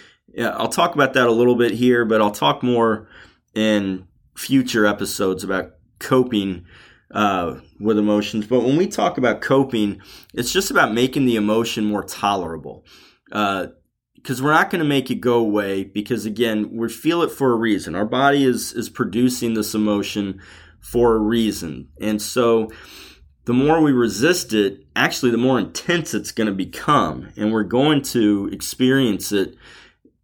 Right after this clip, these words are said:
more intensely later. So we wanna allow ourselves to experience it as it's happening.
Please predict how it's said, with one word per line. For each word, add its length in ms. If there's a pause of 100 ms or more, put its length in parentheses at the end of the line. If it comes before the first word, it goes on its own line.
(160)
more 200
intensely 520
later. 360
So 220
we 100
wanna 300
allow 240
ourselves 440
to 60
experience 520
it 100
as 240
it's 180
happening. 640